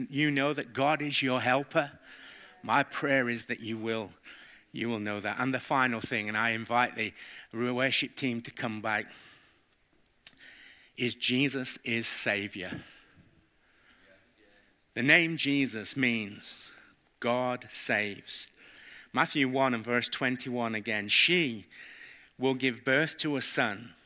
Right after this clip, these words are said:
and you are to give him the name Jesus, because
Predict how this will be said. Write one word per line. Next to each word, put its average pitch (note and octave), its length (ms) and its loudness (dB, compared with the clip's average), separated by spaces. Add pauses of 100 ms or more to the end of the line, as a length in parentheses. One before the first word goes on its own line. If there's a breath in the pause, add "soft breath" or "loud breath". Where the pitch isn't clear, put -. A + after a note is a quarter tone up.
(640 loud breath)
and C#3+ 220 4
you E3 200 4
are D3 160 2
to C#3 160 -6
give B2+ 260 -2
him E3 240 -2
the D3 100 -2
name B2+ 420 0
Jesus, A#2+ 840 -4 (1120 soft breath)
because B2 580 -2